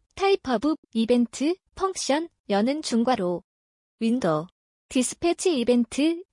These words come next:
뉴 이벤트, 리사이즈, 세미콜론. 닫는 중괄호, else 여는 중괄호. 바 이브트 등호 윈도. 다큐먼트. 크리에이트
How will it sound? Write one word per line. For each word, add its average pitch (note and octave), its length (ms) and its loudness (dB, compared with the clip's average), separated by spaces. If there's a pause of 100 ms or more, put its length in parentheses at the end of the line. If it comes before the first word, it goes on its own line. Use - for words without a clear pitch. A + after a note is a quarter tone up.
뉴 A#3 160 0
이벤트, C4+ 720 0 (180)
리사이즈, C4 680 0 (160)
세미콜론. F4 920 2 (1000)
닫는 B3+ 400 2
중괄호, C4 420 4
else A3+ 320 2
여는 C4+ 300 2
중괄호. G#3+ 600 0 (540)
바 C#4 140 0
이브트 B3 420 2
등호 B3 280 2
윈도. F#3 520 0 (400)
다큐먼트. A3 920 -2 (420)
크리에이트 F4 520 2